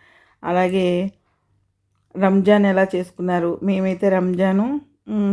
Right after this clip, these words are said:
బాగానే చేసుకున్నాం మా ఫ్రెండ్స్ అంతా. మీకు అది ఆ డబ్బులు ఎంత వచ్చాయి అవి కామెంట్ అయితే చేయండి ఫ్రెండ్స్. మాకైతే అది ఏం రాలేదు, రెండు దినార్లు అయితే వచ్చింది, అందుకని నేను వీడియో కూడా చేయలేదు దాని గురించి, ఎందుకులే అనేసి.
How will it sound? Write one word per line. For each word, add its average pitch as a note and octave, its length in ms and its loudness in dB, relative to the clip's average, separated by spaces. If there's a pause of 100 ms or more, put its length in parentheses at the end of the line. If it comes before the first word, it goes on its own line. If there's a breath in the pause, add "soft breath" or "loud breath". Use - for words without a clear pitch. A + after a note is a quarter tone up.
బాగానే F#3+ 400 2
చేసుకున్నాం F#3+ 520 -2
మా F3+ 120 0
ఫ్రెండ్స్ F3 380 -6
అంతా. F#3+ 300 -4
మీకు F#3 260 -4
అది E3+ 240 -2
ఆ F#3+ 60 4
డబ్బులు F3+ 320 0
ఎంత F3+ 280 -2
వచ్చాయి E3+ 500 -4 (760 soft breath)
అవి F#3+ 200 -4
కామెంట్ F#3 480 2
అయితే F3+ 160 -4
చేయండి F3 320 -2
ఫ్రెండ్స్. G#3 260 -4
మాకైతే F#3 500 -2
అది F3 240 0
ఏం F3+ 240 2
రాలేదు, E3+ 420 2
రెండు E3+ 260 0
దినార్లు E3+ 420 -2
అయితే E3 200 -4
వచ్చింది, E3+ 520 -4 (800 soft breath)
అందుకని F#3 400 0
నేను F3+ 200 2
వీడియో F3 240 2
కూడా F3 220 -2
చేయలేదు F3 340 0
దాని E3 220 0
గురించి, D#3+ 480 -4
ఎందుకులే E3 460 -2
అనేసి. D#3+ 360 -4